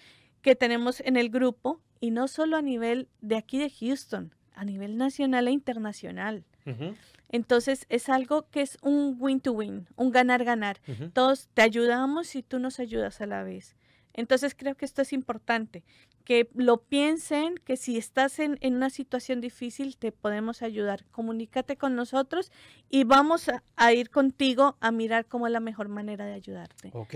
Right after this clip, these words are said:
Speaker 2: ¿y, y cómo comunicarse con The Parody Group?
Speaker 1: Con el Parody Group, el número de teléfono es dos ocho uno, seis cuarenta y cinco, noventa y dos veintisiete. Eh, si quieren también, ah, creo que el de Amalia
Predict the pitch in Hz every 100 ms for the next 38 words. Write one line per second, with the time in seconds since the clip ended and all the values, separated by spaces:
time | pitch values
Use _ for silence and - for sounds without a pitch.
0 | 180 226 151 180 175 165 190 202 214 196
1 | 185 165 151 147 147 147 139 170 170 180
2 | 143 175 175 170 131 143 139 143 160 147
3 | 151 247 _ _ _ 285 285 269 269 269
4 | 285 277 294 285 285 269 269 277 285 -
5 | 247 240 240 247 - 262 269 311 320 294
6 | 262 247 269 311 - 262 254 - 277 269
7 | 262 240 - 247 240 254 311 - _ _
8 | _ _ - 240 240 240 233 226 220 208
9 | 233 233 214 - 214 202 190 - _ _
10 | _ _ 262 269 247 - 269 - 311 311
11 | 339 330 269 262 247 247 269 - 240 240
12 | 233 226 - 269 277 320 285 247 240 233
13 | 240 262